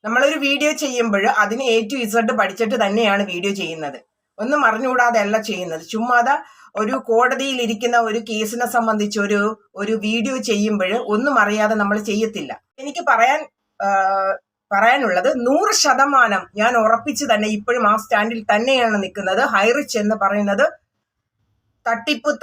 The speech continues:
തന്നെയാണ്. മണി ചെയിൻ പോലുള്ള ഒരു തട്ടിപ്പ് തന്നെയാണ് ഹൈ റിച്ച്. ആ വീഡിയോ ചെയ്യുന്ന സമയത്തിന് അവരുടെ അക്കൗണ്ട് എല്ലാം തന്നെ ഫ്രീസ് ചെയ്ത,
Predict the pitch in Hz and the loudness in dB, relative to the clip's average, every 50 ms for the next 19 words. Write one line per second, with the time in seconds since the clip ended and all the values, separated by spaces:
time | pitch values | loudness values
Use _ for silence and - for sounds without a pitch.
0 | 262 254 254 269 269 254 226 202 175 165 165 170 180 196 208 220 247 240 202 - | 2 2 2 2 2 2 2 2 2 0 -2 -2 -2 0 0 0 0 -2 -2 -2
1 | 262 254 320 415 415 - _ _ _ _ _ _ _ _ _ - 220 233 240 240 | -2 -2 -2 -2 -6 -10 _ _ _ _ _ _ _ _ _ -2 0 2 2 4
2 | 226 240 269 269 269 - 269 226 269 285 269 233 220 - 262 226 269 269 269 226 | 4 2 2 0 -2 -4 -2 -2 -2 0 0 -2 -2 -4 -4 -2 0 2 2 2
3 | 233 262 269 254 247 254 311 311 262 233 220 214 202 190 185 180 - - - - | 2 2 4 4 4 4 2 2 0 0 0 0 -2 -4 -6 -10 -12 -16 -16 -20
4 | - _ _ - - - _ _ _ _ _ _ _ _ _ _ _ _ _ _ | -20 _ _ -20 -20 -20 _ _ _ _ _ _ _ _ _ _ _ _ _ _
5 | _ _ _ _ _ _ _ _ _ _ _ _ _ _ _ _ _ _ - 190 | _ _ _ _ _ _ _ _ _ _ _ _ _ _ _ _ _ _ -6 -4
6 | 214 214 226 262 277 285 330 349 349 339 320 277 269 302 311 302 294 294 - 294 | -4 -2 0 -2 0 0 0 -2 -2 -2 -2 -2 0 0 2 2 0 2 2 2
7 | 233 240 262 262 254 254 - 233 220 240 285 - - - 220 226 247 277 294 285 | 4 4 4 2 2 2 0 0 0 0 -2 -2 0 2 2 2 4 2 2 2
8 | - - 233 214 - 247 269 277 - 262 233 226 233 254 269 311 339 302 285 262 | 2 2 0 0 0 0 0 2 4 4 2 2 4 4 2 2 2 2 0 2
9 | 262 269 262 - 269 240 254 - - 294 254 247 240 254 | 2 0 0 -2 -2 -2 -2 -4 -4 -2 -2 0 0 -2